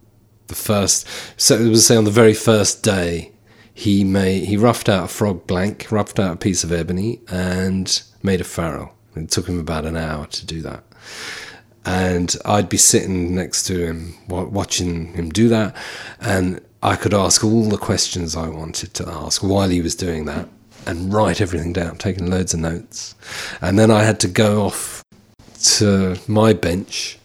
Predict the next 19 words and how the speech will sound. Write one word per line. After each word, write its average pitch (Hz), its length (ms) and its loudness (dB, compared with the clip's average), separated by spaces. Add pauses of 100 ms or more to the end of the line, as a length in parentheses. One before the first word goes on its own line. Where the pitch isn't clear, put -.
(300)
and 90 200 -4
do 120 240 8
what 104 140 6
I'd 98 160 4
just - 240 4
seen 98 280 4
him 90 220 -2
do 82 340 0 (280)
twice. - 640 -6 (640)
So - 160 -6
I 98 40 2
was 95 160 0
making 85 300 -6
two 85 260 -4
bows, 80 440 -8 (440)
he 87 140 -6
was 80 160 -8
making 80 400 -10
one. - 300 -14